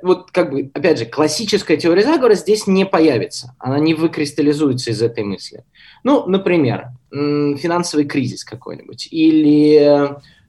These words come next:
э, еще там что-то происходит, террористический акт, например, да? А, любая трагедия, любое такое большое событие, которое влияет на судьбы людей,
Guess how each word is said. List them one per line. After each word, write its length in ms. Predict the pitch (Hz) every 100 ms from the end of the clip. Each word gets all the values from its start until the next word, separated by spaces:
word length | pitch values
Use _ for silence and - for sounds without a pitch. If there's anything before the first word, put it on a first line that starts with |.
| -
э, 180 | 123
еще 320 | 120 135 123 104
там 160 | 95
что-то 280 | - 113 120
происходит, 320 | - 117 -
террористический 640 | 160 175 190 220 - - 127
акт, 260 | - -
например, 440 | 98 - - - -
да? 300 | 190 277 - _ _ - -
А, 440 | 143 151 156 143 - _ -
любая 560 | 175 208 175 185 151
трагедия, 480 | 143 165 170 311 233
любое 600 | 190 185 165 151 185 160
такое 260 | 143 - 123
большое 400 | 127 123 139 120
событие, 520 | 139 123 135 127 110
которое 720 | - 117 131 120 113 110 107 104 -
влияет 560 | 127 131 131 131 113 120
на 400 | 113 113 107 107
судьбы 380 | - 123 123
людей, 480 | 120 127 220 294 -